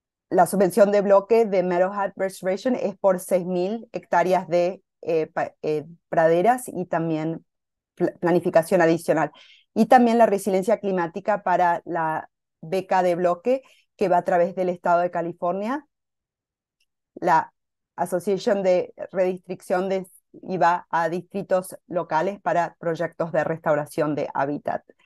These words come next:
Y W C B también actualmente estamos revisando dos solicitudes de parte de organizaciones que proporcionarían asistencia técnica a los solicitantes en la preparación y gestión de las subvenciones, y eso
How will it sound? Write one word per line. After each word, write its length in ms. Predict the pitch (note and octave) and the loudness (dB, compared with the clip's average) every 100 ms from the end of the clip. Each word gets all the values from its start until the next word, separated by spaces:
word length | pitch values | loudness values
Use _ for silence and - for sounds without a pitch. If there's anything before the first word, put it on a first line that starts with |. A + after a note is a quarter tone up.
| _ _ _ _ - | _ _ _ _ -2
Y 180 | A3 G3 | 0 6
W 380 | G#3+ A#3+ C4+ | 8 8 6
C 160 | - B3+ | 6 4
B 140 | A3 A3 | 6 6
también 320 | A#3 A3+ A3 | 6 6 2
actualmente 540 | A3+ G#3+ G3+ G3 G#3 | 4 4 4 2 -2
estamos 340 | A3 G3 G3 G3+ | -2 -2 -2 -2
revisando 640 | F#3 F3+ F3+ F3 F#3 F#3 | -2 -2 -2 -2 0 -2
dos 360 | E3 F3+ G3 | 0 0 0
solicitudes 960 | - A3 G#3 - E3 F3 F3 G#3+ C4+ - _ _ - | -4 -6 -8 -10 -6 -2 2 2 0 -4 _ _ -4
de 100 | F3+ | 2
parte 300 | F3 F3 F#3+ | 2 2 0
de 80 | F#3 | 2
organizaciones 920 | F3 F3 F3 E3 - F3 D#3+ F3+ G#3+ - | 2 -2 -4 -8 -8 -2 0 0 -6 -4
que 360 | F3+ E3 E3+ _ _ _ _ _ _ - | 0 0 -2 _ _ _ _ _ _ -4
proporcionarían 920 | G3 F#3+ F3+ A3 F3+ E3+ F#3 F#3+ F3 _ _ - | -2 0 -2 0 -2 0 0 0 -4 _ _ -6
asistencia 760 | E3+ - - - F#3 F3+ F#3+ F3+ | -6 -6 -12 -4 -2 0 -2 0
técnica 560 | E3+ G#3 G#3 A#3+ A#3+ | -2 -2 -6 -2 -2
a 160 | - F3+ | 0 0
los 160 | F#3 | 0
solicitantes 640 | F#3 F#3+ F3+ F#3 F3+ G#3+ G#3 | 0 -4 -2 -2 0 -2 -6
en 60 | F#3+ | -6
la 140 | E3+ | -2
preparación 640 | F#3 F3+ E3+ - F#3 F#3 | -2 0 0 0 -2 -2
y 140 | F3 F#3 | -4 -8
gestión 760 | - F3+ - F#3 D#3+ F#3+ G3+ | -8 -10 -4 2 2 2 -2
de 140 | E3+ F3 | -2 0
las 220 | E3 D#3+ | 0 -2
subvenciones, 800 | F3+ E3+ E3+ - F3 F#3+ B3+ B3+ | -6 -4 -6 -2 -2 0 -4 -8
y 160 | - F#3+ | -4 -4
eso 360 | F#3+ A3+ A#3 | -2 -4 -4